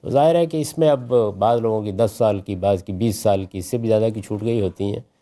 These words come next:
उसमें बेहतर यही है कि अल्लाह से इस्तिग़फ़ार कीजिए, माफ़ी मांगिए, और जो आप नफल पढ़ते हैं नमाज़ों के साथ, फ़र्ज़ नमाज़ों के साथ, अ, उनको फ़र्ज़ की नीयत से पढ़ते रहिए। जितना मौका अल्लाह देगा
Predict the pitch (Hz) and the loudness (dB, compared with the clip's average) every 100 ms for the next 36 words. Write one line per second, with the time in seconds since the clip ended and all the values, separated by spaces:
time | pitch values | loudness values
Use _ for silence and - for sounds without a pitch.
0 | _ _ _ - 123 - 135 127 107 107 | _ _ _ -8 -4 2 4 4 2 0
1 | 104 120 107 110 95 92 87 82 90 95 | 0 0 0 0 -2 -2 -6 -6 -2 -2
2 | - 87 85 - _ - - 95 - 98 | -2 -4 -4 -10 _ -12 -6 -6 0 0
3 | 107 - 95 101 101 87 - 107 101 98 | -2 -6 -8 -8 -6 -4 -4 -2 0 0
4 | 101 104 - - _ _ _ - 87 92 | 0 -2 -4 -10 _ _ _ -2 0 2
5 | 92 123 123 117 104 110 - 175 110 98 | 2 2 4 2 0 -2 -2 -4 -4 -6
6 | 95 78 78 - 90 92 90 90 85 85 | -6 -8 -10 -12 -6 -2 0 -2 -6 -8
7 | - - - - 113 101 87 82 87 92 | -8 -10 -8 -2 -2 -2 -8 -12 -14 -16
8 | - - 131 _ _ _ _ _ _ - | -16 -16 -16 _ _ _ _ _ _ -10
9 | - 143 156 156 135 123 - 113 - 127 | -4 0 0 2 4 4 2 -4 -2 -2
10 | - 117 101 113 - 110 101 113 131 131 | -4 -6 -2 0 0 -2 -4 -4 -2 -2
11 | 135 110 104 123 113 98 90 104 101 107 | 0 -2 0 0 2 0 0 0 0 0
12 | 90 104 127 90 | 0 2 2 0